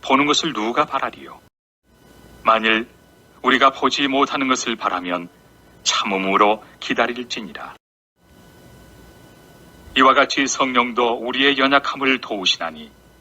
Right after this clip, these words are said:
우리는 마땅히 기도할 바를 알지 못하나 오직 성령이 말할 수 없는 탄식으로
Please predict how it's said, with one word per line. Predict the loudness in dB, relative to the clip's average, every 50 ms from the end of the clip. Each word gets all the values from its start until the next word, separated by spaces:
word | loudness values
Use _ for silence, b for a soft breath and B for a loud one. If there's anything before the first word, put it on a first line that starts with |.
| _ -20 _ -20 -20 B B B B B
우리는 | 0 2 2 2 2 0 2
마땅히 | 4 2 4 4 2 2 2 2 0 -2 -2
기도할 | -2 -4 -2 0 2 2 2 4 4
바를 | 2 2 2 2 2
알지 | 2 2 2 0 -2
못하나 | -4 -4 -4 -4 -4 -2 0 0 0 -2 -4 -12 _ _ _ b b b b b
오직 | b -6 -6 -4 -4 -4
성령이 | -4 -2 -2 -2 0 2 2 2 2 2 0 -2 -2 B B B B B
말할 | 4 4 6 6 4 4
수 | 2 -2 -4
없는 | -2 -2 -4 -6 -6
탄식으로 | -6 -6 -4 -4 -4 -4 -4 -4 -6 -4 -6 -6 -8